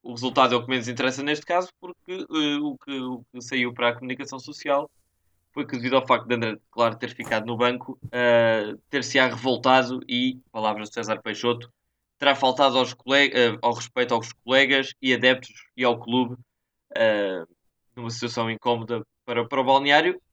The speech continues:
o que levou a Académica, ahm, a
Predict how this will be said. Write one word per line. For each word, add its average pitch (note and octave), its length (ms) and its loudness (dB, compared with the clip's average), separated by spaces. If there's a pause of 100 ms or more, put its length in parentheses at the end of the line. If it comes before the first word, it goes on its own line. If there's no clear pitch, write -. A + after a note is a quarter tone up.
o E3+ 120 -6
que E3 100 -4
levou D3 440 2 (200)
a B2 80 -4
Académica, A2+ 680 -2 (100)
ahm, G2+ 720 0 (680)
a A2+ 320 2